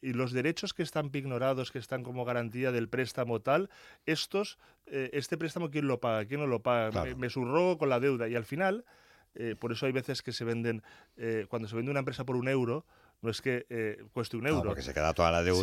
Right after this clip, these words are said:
Speaker 1: sino
Speaker 2: que tiene
Speaker 1: por-,
Speaker 2: la empresa
Speaker 1: porque te
Speaker 2: detrás,
Speaker 1: estás quedando
Speaker 2: claro.
Speaker 1: toda la deuda
Speaker 2: Claro.
Speaker 1: y todos los ingresos, pero, pero ¿qué pasa con los derechos de los jugadores? ¿Qué pasa con los derechos de televisión? ¿Qué pasa con, es decir, la complejidad en la oferta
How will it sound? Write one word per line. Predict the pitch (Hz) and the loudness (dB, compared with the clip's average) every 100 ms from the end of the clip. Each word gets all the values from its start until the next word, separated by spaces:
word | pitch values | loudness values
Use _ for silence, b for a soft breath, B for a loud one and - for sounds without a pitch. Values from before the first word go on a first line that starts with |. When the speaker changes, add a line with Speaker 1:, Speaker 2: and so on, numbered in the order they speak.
| 92 | 6
Speaker 1:
sino | - | 6
Speaker 2:
que | 92 | 4
tiene | 82 | 4
Speaker 1:
por-, | 87 | 6
Speaker 2:
la | 85 | 4
empresa | 78 - | 4 4
Speaker 1:
porque | 82 | 4
te | |
Speaker 2:
detrás, | 78 - 104 | 4 4 4
Speaker 1:
estás | |
quedando | 151 156 | 4 4
Speaker 2:
claro. | 165 | 4
Speaker 1:
toda | 156 | 4
la | 151 | 4
deuda | 151 170 165 196 | 6 6 4 2
Speaker 2:
Claro. | 131 73 80 110 | 0 -2 -2 -2
Speaker 1:
y | |
todos | 123 139 | 4 4
los | 160 151 | 4 2
ingresos, | 151 160 | -2 -2
pero, | - 127 110 107 B B | 0 2 2 -2 B B
pero | 131 127 | -2 0
¿qué | 147 | 0
pasa | 170 160 170 | 0 0 -2
con | 165 180 185 B B | 0 0 -2 B B
los | 135 135 127 | 0 2 4
derechos | 131 156 160 196 165 | 2 0 0 -4 -4
de | 139 156 185 | -2 0 0
los | 185 165 - | 0 -2 -4
jugadores? | 131 113 110 107 98 - | -2 2 4 2 0 -4
¿Qué | 139 | -4
pasa | 165 165 185 | -2 -2 -2
con | - 156 185 190 B B | -2 -2 -2 -4 B B
los | 131 | -4
derechos | 117 127 160 165 | -2 -4 -2 -2
de | 156 | 0
televisión? | 175 143 107 - 127 113 | 2 2 2 2 0 0
¿Qué | 131 | -2
pasa | 135 165 | -4 -4
con, | 165 170 165 B B | -2 -2 -4 B B
es | - | -10
decir, | 139 131 113 | -2 0 0
la | 131 123 | 2 0
complejidad | 123 120 123 113 123 139 151 | 0 -4 -2 -2 -2 2 2
en | 113 | 2
la | 107 | 0
oferta | 104 151 151 123 170 | 0 -2 0 -2 -2